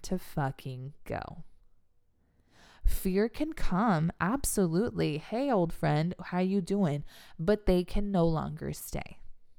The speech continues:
And these are the types of things that I teach within my program, because I'm not gonna sit,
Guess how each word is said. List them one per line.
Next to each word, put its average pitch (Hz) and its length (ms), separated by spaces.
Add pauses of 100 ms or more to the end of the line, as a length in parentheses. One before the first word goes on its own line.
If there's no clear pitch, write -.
(2000)
And 185 200
these 175 180
are 190 100
the 226 100
types - 460
of 208 120
things 170 320
that 160 100
I 151 80
teach - 340
within 196 220
my 214 140
program, 147 720 (920)
because 185 200
I'm 190 80
not 208 160
gonna 240 160
sit, 196 260